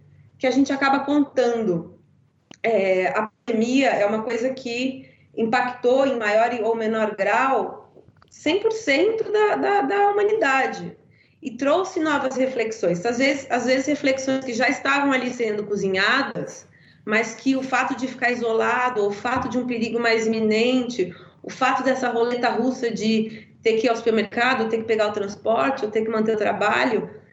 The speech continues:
é... essa roleta russa mesmo, essa situa-, sensação de perigo, ela traz novas reflexões,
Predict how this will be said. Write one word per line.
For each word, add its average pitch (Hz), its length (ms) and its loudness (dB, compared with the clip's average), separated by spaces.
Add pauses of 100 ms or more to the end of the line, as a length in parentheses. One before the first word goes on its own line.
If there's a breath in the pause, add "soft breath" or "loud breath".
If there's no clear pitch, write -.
(200 loud breath)
é... 185 1160 0 (120)
essa 208 300 -2
roleta 269 320 2
russa 320 380 0
mesmo, 185 320 2
essa 208 260 -2
situa-, - 320 -2
sensação 240 880 0
de 247 120 -2
perigo, 233 520 0
ela 254 420 2 (840 loud breath)
traz 277 280 0
novas 247 240 -4
reflexões, 196 960 -4